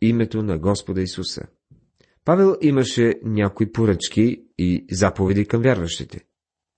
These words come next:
Но ние не сме беззаконни. Трябва да сме дисциплинирани и да се покоряваме на Христос. Тази връзка трябва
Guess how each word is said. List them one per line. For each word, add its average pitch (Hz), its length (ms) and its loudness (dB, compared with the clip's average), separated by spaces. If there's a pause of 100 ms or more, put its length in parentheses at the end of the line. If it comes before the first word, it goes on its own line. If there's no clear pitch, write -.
(1200)
Но 127 140 4
ние 156 480 4 (1300)
не 117 200 2
сме 113 360 2
беззаконни. 113 760 0 (260)
Трябва 117 280 2
да 110 80 2
сме 104 380 0 (360)
дисциплинирани 104 920 2
и 131 80 2
да 127 80 2
се 127 160 -4
покоряваме 101 680 2
на 104 120 0
Христос. - 640 -6 (1300)
Тази 135 400 2 (100)
връзка 117 480 0
трябва 98 500 2